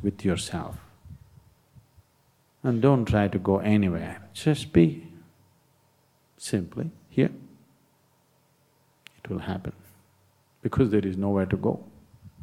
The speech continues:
There is no way for anybody to experience anything outside of themselves. Please see.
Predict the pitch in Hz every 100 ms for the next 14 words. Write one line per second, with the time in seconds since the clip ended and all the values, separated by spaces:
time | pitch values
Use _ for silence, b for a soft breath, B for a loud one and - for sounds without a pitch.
0 | - - - - _ - - - - -
1 | _ - 120 135 135 120 127 143 139 117
2 | 107 90 85 b b _ - 120 131 139
3 | 131 127 127 127 117 127 - - 127 123
4 | 123 120 123 123 120 117 120 117 - 117
5 | 110 - 110 107 107 107 104 110 85 62
6 | - - 110 - - -